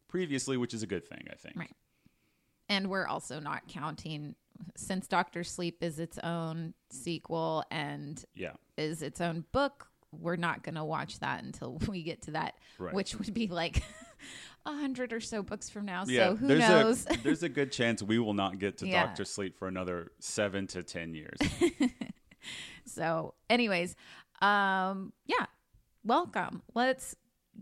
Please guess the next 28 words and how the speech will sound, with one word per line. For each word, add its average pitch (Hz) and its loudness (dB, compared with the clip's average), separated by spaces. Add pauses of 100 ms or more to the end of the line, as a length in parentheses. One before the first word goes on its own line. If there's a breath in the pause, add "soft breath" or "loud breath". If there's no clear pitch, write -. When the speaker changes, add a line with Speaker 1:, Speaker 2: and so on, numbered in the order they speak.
(180)
Speaker 2:
get 233 -4
this - -6
ball 214 4
rolling. 185 2
So 170 0
I'm 190 -4
gonna 196 -2
do 185 -2
a 170 2
quick 311 -2
rundown. 190 0
Speaker 1:
Before 151 4
we 165 4
do 117 0
that, 101 8
I 92 6
wanna 101 4
read 92 4
Speaker 2:
Oh, 202 8
yeah, 185 2
sorry. - -10
Speaker 1:
this - 2
little 95 4
thing 92 0
on 98 2
the 95 2
Stephen 131 2
King, 113 0